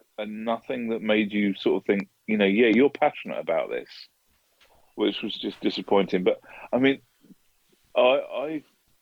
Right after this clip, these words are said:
strangely, I mean, and I, I wasn't ever a fan of them, but I found myself enjoying the prequels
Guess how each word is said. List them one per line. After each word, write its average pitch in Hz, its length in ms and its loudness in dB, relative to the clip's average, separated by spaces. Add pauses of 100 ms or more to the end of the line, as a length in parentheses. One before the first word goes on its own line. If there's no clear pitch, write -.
(420)
strangely, 113 960 -4 (100)
I 90 100 -12
mean, 92 200 -20 (240)
and 104 120 -4
I, 113 200 0
I 107 180 2
wasn't 107 440 -4
ever 92 240 -2
a 87 40 -2
fan 107 320 -4
of 95 100 -4
them, 85 180 -6
but 85 220 -2
I 117 140 4
found 104 300 2
myself 90 440 -2
enjoying 92 460 0
the 90 80 -8
prequels 90 540 -2